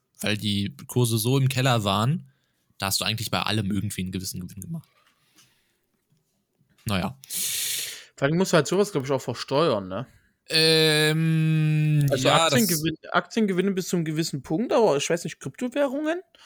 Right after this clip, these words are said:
Speaker 1: Bei Kryptowährungen weiß ich nicht. Also als ich meine, meine Fonds et cetera bei der, bei der Sparkasse aufgesetzt habe, gab's halt gewisse Verträge. Also zum Beispiel muss ich auch an den,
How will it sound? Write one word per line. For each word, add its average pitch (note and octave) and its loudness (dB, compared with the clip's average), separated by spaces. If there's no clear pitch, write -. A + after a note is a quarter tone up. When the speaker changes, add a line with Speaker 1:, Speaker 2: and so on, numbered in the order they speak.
Speaker 1:
Bei G#2 -6
Kryptowährungen C#3 2
weiß A2+ 2
ich G#2+ -4
nicht. G2 -4
Also A2 -2
als C3+ -2
ich C3+ -4
meine, A#2 0
meine G#2+ -2
Fonds D#3+ -2
et C3 -4
cetera C3+ 0
bei A#2+ 0
der, A2+ 0
bei G#2 -2
der G#2+ -2
Sparkasse C3 -2
aufgesetzt D3 -2
habe, C3+ 4
gab's A#2+ -2
halt A2+ -2
gewisse G#2 -4
Verträge. D3+ -2
Also A2+ -2
zum A2 -6
Beispiel A2 -2
muss A2 0
ich G#2+ -4
auch - -4
an G#2 -6
den, G2 -4